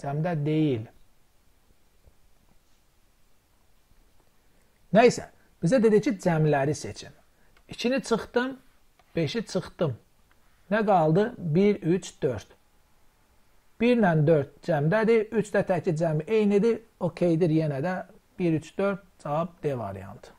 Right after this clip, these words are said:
Ekran birdən tutması tutar.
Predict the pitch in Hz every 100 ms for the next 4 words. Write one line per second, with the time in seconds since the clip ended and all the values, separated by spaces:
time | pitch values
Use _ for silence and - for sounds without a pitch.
0 | _ _ _ _ _ _ _ _ _ _
1 | _ _ _ _ _ _ _ _ _ _
2 | _ _ _ _ _ _ _ _ _ 220
3 | 214 277 254 202 208 190 202 - - 180
4 | 160 175 - - 147 131